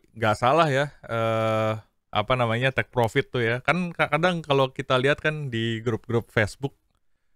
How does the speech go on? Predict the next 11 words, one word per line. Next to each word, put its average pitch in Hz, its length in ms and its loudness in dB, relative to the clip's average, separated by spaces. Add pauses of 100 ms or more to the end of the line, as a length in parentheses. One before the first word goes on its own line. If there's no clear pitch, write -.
(140)
teman-teman 113 480 0 (560)
ada 113 240 4
yang 117 160 0
menyesal 123 560 2
gitu 127 160 -4
kan, 123 240 -4
dia 123 160 0
take - 160 -6
profit 117 440 -2
di 113 360 0
harga 104 680 0